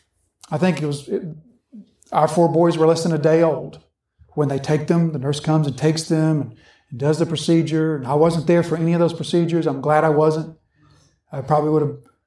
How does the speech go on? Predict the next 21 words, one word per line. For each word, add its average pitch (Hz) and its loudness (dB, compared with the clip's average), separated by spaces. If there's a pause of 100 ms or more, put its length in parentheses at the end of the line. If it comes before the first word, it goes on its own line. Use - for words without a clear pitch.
(140)
gotten 151 0
weak 175 2
at 165 2
the 170 0
knees 160 0
to 131 -12
see 175 2
that 156 -2 (560)
being 175 2
done 160 0
to 165 -2
a 156 2
one-day-old 147 0
baby, 180 0 (800)
because - 2
that's 185 0
a 165 0
painful 220 0
sort 131 -8
of 131 -12
thing. 302 -12